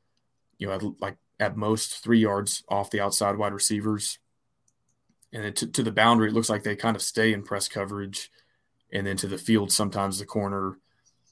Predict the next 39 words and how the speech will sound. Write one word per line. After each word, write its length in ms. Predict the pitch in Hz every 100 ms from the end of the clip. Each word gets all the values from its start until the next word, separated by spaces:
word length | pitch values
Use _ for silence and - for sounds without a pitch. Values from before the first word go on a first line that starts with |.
| -
bails 340 | 127 120 117
a 60 | 107
couple 240 | 117 110
seconds 260 | 110 104 110
before 240 | 110 113
the 80 | 104
snap 500 | - 107 101 101 - - _ _ _ _
or 160 | 98
at 160 | 98 107
the 80 | -
snap. 480 | - 98 95 95 - _ _ _ _ _ _
So 180 | - 120
that'll 260 | - 147 175
be 60 |
something 240 | 135 143 127
to 80 | 117
watch 280 | 117 117
as 120 | 113 107
well. 420 | 110 113 123 110 _ _
Um, 520 | - 104 101 98 98 - _ _ _ - - _ _ _ _
can 120 | 117
Jaron 260 | 113 117 113
Bradley 480 | 110 113 117 117 110
win 160 | - 117
those 200 | 113 113
matchups? 720 | 113 110 113 113 110 - - -
Is 380 | 101 98 - - - _ _ _ -
Shough 360 | - 117 107 -
confident 400 | 113 107 113 110
enough 180 | 110
to 320 | - 101 95 - _ _ _ _ -
throw 280 | 135 127
it 80 | 120
to 100 | 123
a 20 |
guy 140 | 117 117
like 200 | 113 113
Loic 220 | 113 113
Fouonji 560 | - 113 113 113 110